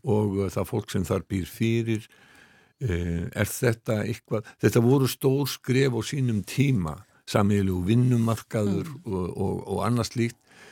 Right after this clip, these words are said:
Speaker 1: Eh, er þetta eitthvað sem að bara fólk tekur sem sjálfgefnum hlut?
Speaker 2: Sko, ég held að það sé engin spurning að það, fólk tekur í sig sjálfs-, sjálfgefnum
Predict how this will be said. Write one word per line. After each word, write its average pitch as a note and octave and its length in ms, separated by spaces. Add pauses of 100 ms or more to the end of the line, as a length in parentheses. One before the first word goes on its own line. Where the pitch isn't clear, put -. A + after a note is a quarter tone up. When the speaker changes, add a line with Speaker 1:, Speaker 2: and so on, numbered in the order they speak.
(440)
Speaker 1:
Eh, F#2 440 (540)
er C3 100
þetta C#3 320
eitthvað C3 240
sem B2+ 160
að A2+ 160 (140)
bara B2+ 160
fólk C3 280
tekur C3 280
sem A2+ 180
sjálfgefnum C3+ 880 (100)
hlut? D3 720 (260)
Speaker 2:
Sko, - 320
ég G3 300
held F#3+ 240
að E3 140 (200)
það F3 160
sé G#3 140
engin A#3 240
spurning F3+ 420
að E3+ 160
það, E3+ 200 (120)
fólk F#3+ 200
tekur F3+ 340
í D#3 80
sig E3 180
sjálfs-, E3+ 300 (260)
sjálfgefnum D#3 540